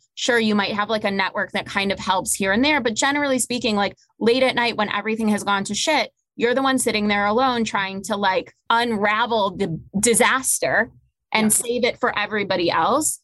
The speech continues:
Speaker 1: And I would argue that's, like, in my opinion, the hardest part about being an entrepreneur is, like, you are just on a cliff by yourself.
Speaker 2: Yeah.
Speaker 1: And you are, like, grabbing for friends or family or, like, whoever, somebody to sit on the cliff with you.
Speaker 2: I agree.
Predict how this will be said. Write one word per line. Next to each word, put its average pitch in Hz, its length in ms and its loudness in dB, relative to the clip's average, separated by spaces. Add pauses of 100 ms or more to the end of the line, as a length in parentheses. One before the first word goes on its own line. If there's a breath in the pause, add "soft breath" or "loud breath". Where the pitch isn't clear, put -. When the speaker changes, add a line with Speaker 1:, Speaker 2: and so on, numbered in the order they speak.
Speaker 1:
And 254 240 -4
I 240 140 0
would 285 140 2
argue 254 320 2
that's, 214 280 -2
like, 233 240 -2
in 202 200 2
my 165 160 2
opinion, 285 400 2
the 226 80 2
hardest 214 440 0
part 190 280 0
about 180 260 -2
being 180 160 -6
an 165 80 -2
entrepreneur 165 640 -2
is, 175 140 0
like, 180 200 0
you 185 460 0
are 180 160 2
just - 640 -2
on 190 140 -2
a 175 60 -4
cliff 190 280 0
by 170 140 0
yourself. 160 560 0 (520)
Speaker 2:
Yeah. 180 180 -6 (100)
Speaker 1:
And 202 140 -6
you 196 180 0
are, 196 100 2
like, 175 220 -2
grabbing 180 720 0
for 185 180 -4
friends 220 640 0
or 196 200 0
family 208 640 -2
or, 185 160 0
like, 165 280 -2
whoever, 190 640 0 (140)
somebody 220 640 -2
to 214 100 0
sit - 220 -2
on 175 120 -2
the 156 80 -4
cliff 180 220 -4
with - 140 -8
you. - 100 -4 (300)
Speaker 2:
I 202 120 -2
agree. 190 520 -2